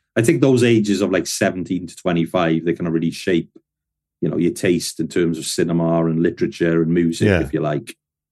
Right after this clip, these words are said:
Speaker 1: So no, I don't think it, I ever thought, "Wow, I wanna go and kinda make this." It was more a case of, "Give me more," you know? And,
Speaker 2: Yeah.
Speaker 1: and he'd bring a video in every week. You know, he, he, the next week he'd bring in Bobby Deerfield, and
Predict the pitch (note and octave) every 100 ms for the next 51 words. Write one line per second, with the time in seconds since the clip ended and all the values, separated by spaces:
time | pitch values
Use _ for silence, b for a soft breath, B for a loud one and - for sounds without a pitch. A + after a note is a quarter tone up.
0 | _ _ - F#3 F3 E3 F#3 F3 D#3+ C#3
1 | B2 A2 A#2+ A2+ A2 A#2 G2+ G#2 G#2 F#2
2 | F#2+ F2 F#2 F2+ E2+ - _ _ G#2 E2+
3 | G2 A2+ - D#2+ E2 - F2 F#2 G2 G2
4 | F2+ G2+ F2+ - F2+ F2 - _ _ _
5 | _ B2+ A#2 F#2+ G#2+ C#3+ F#2 D#2+ E2 F#2+
6 | A#2 F#2+ G#2+ G2 D2+ - _ _ _ _
7 | _ C#3 B2+ C#3+ B2+ A#2 B2+ A#2 A#2 A2
8 | A2 C3+ A2 - F#2+ F#2+ G2 G#2 - -
9 | F#2+ - G2 G#2+ - G#2+ G#2 G2 G2+ F#2
10 | E2+ F#2+ F2+ - G2+ G2 - G2+ G2 F#2+
11 | F#2 F#2 F2 E2